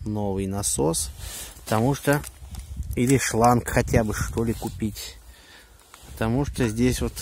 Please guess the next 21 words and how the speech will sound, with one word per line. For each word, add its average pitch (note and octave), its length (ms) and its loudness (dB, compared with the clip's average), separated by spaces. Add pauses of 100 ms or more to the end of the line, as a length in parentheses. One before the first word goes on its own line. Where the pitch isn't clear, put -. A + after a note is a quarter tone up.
(200)
вся - 200 -4
эта A2 180 -2
система D#3 720 4 (760)
уже A#2+ 240 2
чё-то - 320 -2
накручивается A#2 800 4
плохо. C#3 560 8 (280)
Вернее, B2+ 420 0
вот B2 100 2
здесь, C#3 220 -2
а, A#2 100 -2 (1120)
сюда-то C#3+ 440 4
накручивается C3 800 4 (1300)
к - 100 -8
насосу C3+ 540 6
нормально. B2+ 800 6 (420)
А A2 80 2
вообще A#2 320 4
вот B2+ 180 4
это - 200 2
вот A2+ 160 2